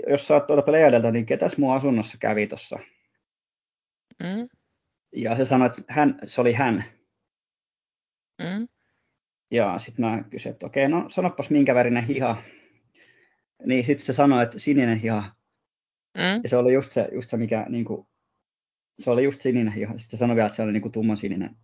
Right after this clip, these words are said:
Speaker 2: Mm.
Speaker 1: Mä sit jo, just kyllä. Ja tota, sit oli muitakin juttuja. Helposti mä pystyin kysyä, että mikäs tää juttu oli.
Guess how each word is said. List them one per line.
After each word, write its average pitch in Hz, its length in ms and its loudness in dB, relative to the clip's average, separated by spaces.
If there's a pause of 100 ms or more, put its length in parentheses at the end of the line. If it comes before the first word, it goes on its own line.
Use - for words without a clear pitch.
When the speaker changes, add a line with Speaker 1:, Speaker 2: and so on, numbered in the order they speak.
(460)
Speaker 2:
Mm. 160 300 -2
Speaker 1:
Mä - 140 -6
sit 113 180 -12
jo, 104 80 -4
just 107 340 -8 (100)
kyllä. 101 280 -4 (1080)
Ja 104 100 -2
tota, 110 260 2
sit 123 260 -4
oli 143 200 6
muitakin 143 380 6
juttuja. 113 480 4 (420)
Helposti - 420 0
mä 139 100 4
pystyin 131 340 0
kysyä, 131 280 4
että 120 100 0
mikäs 123 240 -2
tää 120 160 2
juttu 104 300 -2
oli. - 300 -6